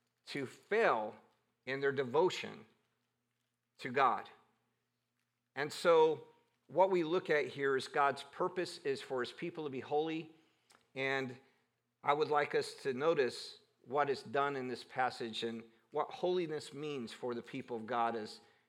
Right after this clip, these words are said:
as we look at this passage. The first thing we see is this. Holiness means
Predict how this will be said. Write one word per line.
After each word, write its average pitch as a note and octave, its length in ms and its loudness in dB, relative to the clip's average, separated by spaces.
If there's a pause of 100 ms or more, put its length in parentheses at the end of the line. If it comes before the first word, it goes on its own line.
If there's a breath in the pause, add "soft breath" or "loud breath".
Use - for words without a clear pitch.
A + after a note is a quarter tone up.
as - 140 -8
we C3+ 100 -4
look C3 220 -2
at A2 100 -10
this - 160 -8
passage. A#2 500 -4
The C#3 80 -4
first G#3 280 2
thing D3 160 -4
we B2+ 80 -4
see C3 220 -6
is A#2 140 -4
this. B2 300 -2
Holiness E3+ 540 -2
means D3 400 -8